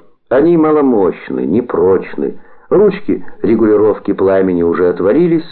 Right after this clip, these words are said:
горело крайне мало. Чтобы вскипятить воду для супа, нужен час. Вряд ли и древним приходилось ждать дольше. Но продолжим экскурсию.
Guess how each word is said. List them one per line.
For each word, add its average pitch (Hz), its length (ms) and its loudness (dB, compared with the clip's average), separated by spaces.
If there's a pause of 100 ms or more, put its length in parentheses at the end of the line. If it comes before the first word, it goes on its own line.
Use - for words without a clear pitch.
горело 139 460 2
крайне 95 560 0
мало. 160 420 0 (460)
Чтобы 139 380 0
вскипятить 123 580 -2
воду 95 320 2
для 101 180 0
супа, 127 340 -2
нужен 101 380 0
час. 92 420 -2 (540)
Вряд 98 340 2
ли 110 180 2
и - 20 0
древним 95 460 0
приходилось 143 560 0
ждать 76 280 -2
дольше. - 520 -4 (760)
Но 190 420 0
продолжим 147 720 0
экскурсию. - 840 -8